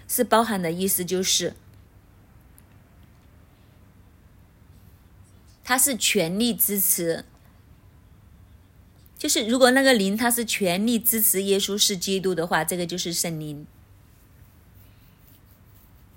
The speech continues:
逻辑也是很简单，因为敌基督的灵是全力做什么呀？是全力抵挡基-，基督的，所以他不可能，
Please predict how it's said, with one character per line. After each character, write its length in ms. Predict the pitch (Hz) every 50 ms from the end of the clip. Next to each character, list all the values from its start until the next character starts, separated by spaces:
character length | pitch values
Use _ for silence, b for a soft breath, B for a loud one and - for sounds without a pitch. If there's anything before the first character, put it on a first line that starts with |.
| - - - - - - - - -
逻 160 | - 220 254 269
辑 160 | - 294 302
也 140 | 277 214 208
是 140 | - 240
很 180 | 226 214 196 220
简 260 | 220 220 180 160 143
单， 320 | 143 180 190 196 214 233 233 - - - - - B B B B B
因 140 | B - 262
为 100 | 294 294
敌 240 | 240 - 202 208 208
基 180 | 196 - 233 226
督 460 | 208 240 240 233 233 240 240 233 240 B B B B B B B -
的 100 | 214 208
灵 240 | 196 185 180 180 202
是 300 | 208 - 220 220 - b b b b b b b - -
全 180 | - 208 202
力 120 | 220 247 233
做 120 | 254 247
什 140 | 233 - 170
么 120 | 160 156
呀？ 220 | 151 147 143 139 - - - - -
是 140 | - - 269
全 220 | 233 - 226 214 233
力 100 | 247 220
抵 220 | 190 190 175 233
挡 260 | 220 233 175 156 147
基-， 140 | - - - - - - - - - - - - -
基 160 | - 202 202
督 180 | 175 180 185 180
的， 220 | 170 175 147 -
所 140 | 160 - 233
以 80 | 240 220
他 160 | 226 214 202
不 120 | 202 226
可 220 | 214 - - 175 147
能， 360 | 143 147 147 156 170 190